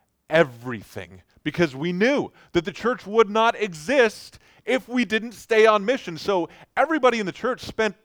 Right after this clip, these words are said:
a solid dozen hours a week, a dozen, a, a, a solid dozen bucks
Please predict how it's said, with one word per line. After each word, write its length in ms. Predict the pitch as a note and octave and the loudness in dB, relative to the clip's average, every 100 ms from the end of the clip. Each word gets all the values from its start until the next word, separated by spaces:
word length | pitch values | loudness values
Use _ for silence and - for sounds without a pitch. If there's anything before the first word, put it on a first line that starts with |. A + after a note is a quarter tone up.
| _ | _
a 40 | D#3+ | -12
solid 600 | - A3 A3 D3+ B2 - | -6 -2 0 -2 -6 0
dozen 400 | G3 A3+ G3 D3+ | 2 4 2 4
hours 500 | C#3+ B2+ G#2 F#2 - _ | 2 2 -2 -8 -20 _
a 80 | C#3 | -8
week, 360 | C3 A#2+ F#2+ _ _ _ - | -6 -6 -8 _ _ _ -12
a 60 | |
dozen, 460 | - A3 F3+ D#3+ C#3 | 0 2 2 0 -4
a, 100 | D#3+ | 2
a, 260 | D#3+ D3+ C#3+ D3 | 2 2 -4 -4
a 100 | D3 | -6
solid 460 | - G#3 G3 C3+ | -2 0 0 0
dozen 340 | G3 G#3 G3 F3 | 4 4 2 -2
bucks 560 | C3+ D3 - - - | 0 0 -2 -14 -18